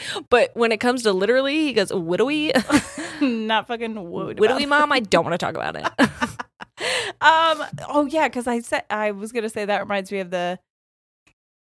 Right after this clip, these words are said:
Speaker 2: Sawyer thing, but I said it on Patreon where she'll
Speaker 1: Oh,
Speaker 2: say,
Speaker 1: yeah.
Speaker 2: um, instead of, like, "I want something."
Speaker 1: Yes.
Speaker 2: Like,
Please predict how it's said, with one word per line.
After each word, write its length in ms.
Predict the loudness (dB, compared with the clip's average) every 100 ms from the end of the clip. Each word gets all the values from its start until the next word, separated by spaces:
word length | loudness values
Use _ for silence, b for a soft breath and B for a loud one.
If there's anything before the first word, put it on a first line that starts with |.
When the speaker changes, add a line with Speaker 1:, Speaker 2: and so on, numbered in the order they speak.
| -18
Speaker 2:
Sawyer 480 | -4 0 2 2 0
thing, 280 | -2 -2 -2
but 80 |
I 80 | -4
said 220 | 0 0
it 120 | 2 0
on 140 | -2
Patreon 560 | -2 -2 -2 -4 -4 -4
where 120 | -6
she'll 200 | -2 -2
Speaker 1:
Oh, 140 | 0
Speaker 2:
say, 340 | 2 4 2 -2 b b _
Speaker 1:
yeah. 240 | 2 4 2
Speaker 2:
um, 220 | -4 -10 -6
instead 340 | -6 -2 0
of, 80 | 2
like, 220 | 2 0 -2
"I 160 | 2 2
want 720 | 2 0 2 0 -8 -14 -16 _ _ _ _ _ -16
something." 720 | -2 -2 -2 -6 -8 -8 -6
Speaker 1:
Yes. 480 | 0 0 0 -6 -6
Speaker 2:
Like, 200 | -6 -8